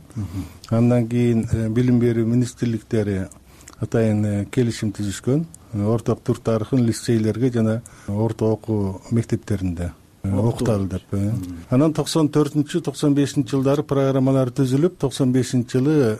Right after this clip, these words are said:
Speaker 2: биз тарыхчылардан Тынчтыкбек Чоротегин экөөбүз Анкарага барып, орток түрк тарыхын жазууга катышканбыз.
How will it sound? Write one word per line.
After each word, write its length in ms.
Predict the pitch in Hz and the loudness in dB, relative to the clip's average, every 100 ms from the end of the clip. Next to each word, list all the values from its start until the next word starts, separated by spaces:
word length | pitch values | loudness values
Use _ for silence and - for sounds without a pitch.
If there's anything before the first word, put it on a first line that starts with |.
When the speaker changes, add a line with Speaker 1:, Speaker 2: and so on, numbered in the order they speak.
| - | -6
Speaker 2:
биз 480 | 123 123 110 - - - | -2 -2 -2 -8 -10 -4
тарыхчылардан 680 | 131 127 110 127 123 120 135 | 0 0 0 0 0 0 -2
Тынчтыкбек 500 | - 120 - - 117 | -2 -10 -4 -2 0
Чоротегин 560 | 131 123 120 123 117 117 | 0 0 0 0 2 0
экөөбүз 560 | 123 127 143 - - | 2 2 0 -4 -8
Анкарага 440 | 117 120 123 117 113 117 123 | -2 -2 0 0 2 0 0
барып, 160 | 143 | 0
орток 340 | 113 117 120 - | -2 -2 -4 -4
түрк 160 | 123 - | -6 -4
тарыхын 400 | 113 110 110 107 | -2 -2 -2 -2
жазууга 320 | 110 104 104 | -2 -2 -2
катышканбыз. 800 | - 117 - 120 95 - - | -4 -6 -4 -4 -2 -4 -8